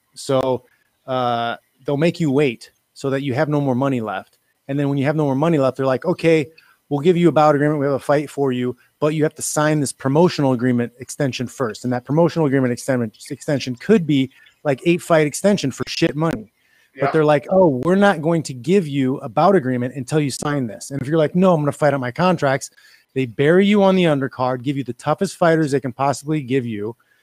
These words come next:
Speaker 1: so that you lose, so they can get rid of you and
Speaker 2: Yeah.
Speaker 1: punish you, right? So, like, you're punished if you don't just play along and say yes to everything they offer you. And, and that
Speaker 2: That's
Speaker 1: would be
Speaker 2: bad. I
Speaker 1: eliminated.
Speaker 2: don't
Speaker 1: You can't,
Speaker 2: follow
Speaker 1: you
Speaker 2: that.
Speaker 1: can't, you can't use those kind of contracts under the Ali Act.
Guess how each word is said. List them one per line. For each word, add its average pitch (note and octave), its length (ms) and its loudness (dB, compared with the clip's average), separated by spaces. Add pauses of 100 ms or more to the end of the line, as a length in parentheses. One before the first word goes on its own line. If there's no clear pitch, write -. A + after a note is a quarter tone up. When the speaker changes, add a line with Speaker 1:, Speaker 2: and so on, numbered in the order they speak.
(140)
Speaker 1:
so C#3+ 160 0
that D3+ 240 0
you F3+ 80 2
lose, C3 320 2
so C#3 80 0
they C3+ 80 2
can A#2+ 100 -2
get D3 220 0
rid C#3 180 -2
of A2 140 -10
you A2 260 -8 (440)
and B2 80 -6
Speaker 2:
Yeah. - 60 -14
Speaker 1:
punish D3 420 -2
you, G2 100 -16 (160)
right? C3+ 320 -2
So, D3+ 220 -4
like, C#3+ 220 -2
you're C#3+ 100 -4
punished F3 420 -2
if C#3 120 -14
you C#3+ 60 -2
don't C#3+ 140 0
just A#2+ 180 -12
play D3 160 -2
along B2+ 300 0
and A#2+ 80 -6
say C3 160 -6
yes C3 360 -4
to - 160 -14
everything B2+ 420 -6
they A#2 100 -6
offer A2+ 360 -10
you. D2+ 140 -20 (500)
And, C3 260 -8
and C#3+ 200 -8
that C3+ 40 -8
Speaker 2:
That's D#3+ 360 0 (100)
Speaker 1:
would C3+ 140 -10
be C#3+ 80 0
Speaker 2:
bad. C#3 100 2
I - 20 -2
Speaker 1:
eliminated. C#3 300 -2
Speaker 2:
don't A#2 120 -4
Speaker 1:
You C3+ 60 -12 (100)
can't, D#3+ 140 0
Speaker 2:
follow E3 120 -10
Speaker 1:
you D#3 60 -2
Speaker 2:
that. - 80 -8
Speaker 1:
can't, E3+ 340 -2
you C#3+ 180 -10
can't E3+ 220 0
use D#3 240 -2
those D3 200 0
kind D3 260 -2
of A#2+ 160 -6
contracts C3 720 -4 (400)
under C3+ 220 -2
the B2+ 140 0
Ali A#2 280 -2
Act. E2+ 300 -12